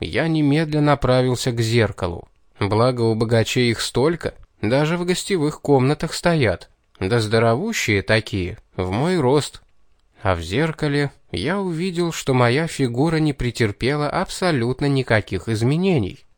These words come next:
Просто под истончившейся кожей проступили очертания словно нарисованной перламутровой чешуи, как тогда в подземелье, где мы схватились с мертвяками и личем.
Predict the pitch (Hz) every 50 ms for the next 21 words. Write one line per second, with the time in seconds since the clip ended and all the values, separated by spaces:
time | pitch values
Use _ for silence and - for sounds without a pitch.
0 | _ _ _ _ _ _ _ _ - - 107 117 127 123 - - 123 117 - 123
1 | 110 117 110 - - 120 110 104 - - 127 113 - - 120 104 - - 110 104
2 | - - 165 185 160 117 107 - - - - _ - 80 101 104 - - 147 147
3 | - - 202 190 180 175 - 147 139 - - 135 123 113 - 160 165 175 165 160
4 | 156 147 131 - - 135 156 160 151 147 147 143 139 135 131 127 113 - - 160
5 | 170 170 160 160 160 160 156 151 - 147 143 139 135 131 120 117 123 135 135 -
6 | 139 135 135 135 127 - - 143 - - - 180 185 170 135 98 - - _ _
7 | _ _ _ _ _ - - 127 127 - - 143 139 135 139 156 185 185 143 104
8 | 92 - - 110 98 95 101 104 104 117 151 175 160 127 92 - - - - 98
9 | 101 123 156 170 170 160 160 - - 135 135 131 127 - 143 143 139 131 - -
10 | - 120 117 113 - - 107 101 - - 110 110 107 110 120 - - 156 165 180
11 | 190 170 135 - - 95 - -